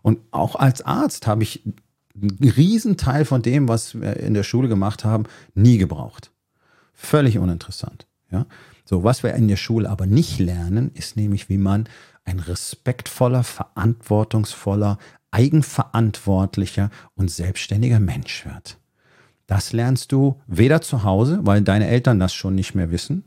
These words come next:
Und die Wahrscheinlichkeit liegt tatsächlich bei neunundneunzig Prozent. So gut wie kein Mensch in Deutschland weiß noch, was das eigentlich bedeutet. Verantwortung? Oh, Eigenverantwortung? Oh,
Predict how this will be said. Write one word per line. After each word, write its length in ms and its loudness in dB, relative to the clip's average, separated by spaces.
Und 160 -10
die 100 2
Wahrscheinlichkeit 800 0
liegt 200 -2
tatsächlich 640 0
bei 220 4
neunundneunzig 640 4
Prozent. 460 -2
So 100 2
gut 220 0
wie 80 0
kein 260 0
Mensch 220 2
in 80 2
Deutschland 340 0
weiß 240 0
noch, 160 0
was 140 0
das 160 -4
eigentlich 240 -2
bedeutet. 420 0
Verantwortung? 880 2
Oh, 240 2
Eigenverantwortung? 680 0
Oh, 360 2